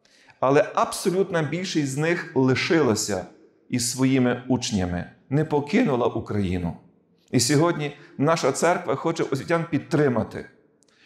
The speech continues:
хоче скерувати, е, академічних капеланів у наші школи, хоче огорнути пастирською увагою тих, хто сьогодні є героїчними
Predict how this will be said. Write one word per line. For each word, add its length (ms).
хоче 240
скерувати, 680
е, 520
академічних 680
капеланів 800
у 40
наші 320
школи, 500
хоче 260
огорнути 720
пастирською 800
увагою 800
тих, 220
хто 320
сьогодні 420
є 300
героїчними 920